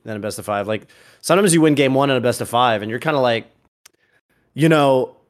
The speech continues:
like, you win game one in a best of three, and, like, you know, you're kinda, like, on the cusp of winning the set, you know, and it, it feels different. Best of five, it feels like, you know, there's,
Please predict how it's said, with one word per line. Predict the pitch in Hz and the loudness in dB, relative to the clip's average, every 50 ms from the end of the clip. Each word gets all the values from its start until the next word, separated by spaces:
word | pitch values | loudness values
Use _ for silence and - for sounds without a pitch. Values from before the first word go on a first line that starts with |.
| _ _ _ - | _ _ _ -4
like, | 160 175 175 190 | -2 -2 0 2
you | 285 349 | 2 2
win | 440 480 440 | 2 2 2
game | 523 320 269 | 2 2 2
one | 294 311 | 2 2
in | 240 | 2
a | 175 | 2
best | 170 202 233 214 190 | 2 2 0 0 -2
of | 143 | -6
three, | 156 151 165 208 269 320 277 | -4 -4 -2 -2 -4 -4 -4
and, | 196 165 | -4 -2
like, | 156 156 143 139 131 135 135 139 | -2 -2 -2 -2 -6 -8 -8 -4
you | 170 | -2
know, | 165 156 147 | 0 0 0
you're | 139 135 156 156 | -2 -4 -6 -6
kinda, | - 262 277 214 | -4 -2 -2 -2
like, | 160 143 139 135 - | -2 -2 -2 -4 -2
on | 147 160 160 | -2 -2 -2
the | 151 139 | -2 -2
cusp | - 160 156 147 - 139 | 0 0 0 0 -2 -4
of | 127 | -8
winning | 135 131 123 | -8 -8 -8
the | 113 113 | -8 -8
set, | - 131 131 117 104 104 117 | -6 -6 -6 -6 -6 -8 -12
you | 135 123 123 | -12 -10 -10
know, | 120 | -10
and | 127 135 | -8 -8
it, | 135 139 | -10 -10
it | 147 127 | -12 -12
feels | - - 202 220 202 156 123 | -8 -2 0 2 2 2 0
different. | 127 143 120 - 127 110 104 104 - _ _ _ _ _ _ _ - | -2 -4 -6 -6 -8 -10 -10 -12 -16 _ _ _ _ _ _ _ -2
Best | 170 185 180 - | -2 -2 0 -2
of | - | -2
five, | - 196 208 202 170 | 0 0 2 2 0
it | 135 | 0
feels | - 165 160 151 131 | -2 -2 -2 -2 -2
like, | 139 127 120 - | -4 -4 -6 -6
you | 139 | -8
know, | 135 123 | -8 -8
there's, | 120 117 - - - | -8 -10 -10 -12 -12